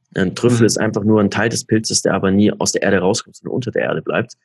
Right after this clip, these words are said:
Speaker 1: aber der auch Psilocybin hat. Und der ist nicht vom Gesetz erfasst. Das heißt, die Trüffel kannst du legal online bestellen aus Holland und zu dir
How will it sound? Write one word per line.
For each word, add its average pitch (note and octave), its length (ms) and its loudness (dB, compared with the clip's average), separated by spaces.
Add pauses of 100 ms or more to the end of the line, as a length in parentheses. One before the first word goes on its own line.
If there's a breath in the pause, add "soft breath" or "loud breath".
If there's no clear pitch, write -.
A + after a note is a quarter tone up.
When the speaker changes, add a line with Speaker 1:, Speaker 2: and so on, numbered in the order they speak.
(280 soft breath)
Speaker 1:
aber F#2 160 0
der F#2+ 160 0
auch B2+ 160 0
Psilocybin - 580 -4
hat. E2 140 -4
Und F2 140 0
der G2 80 4
ist - 140 2
nicht B2+ 240 0
vom A2+ 180 0
Gesetz G#2 360 0
erfasst. - 560 -4 (440)
Das - 140 -2
heißt, G2+ 260 -2
die G2 100 -2
Trüffel A2 580 0 (120)
kannst G2 260 -2
du G2+ 40 2
legal G#2+ 440 2
online G2 340 2
bestellen G2 400 0
aus F2+ 140 -2
Holland G#2 320 0
und E2+ 60 -10
zu - 180 -8
dir E2+ 300 0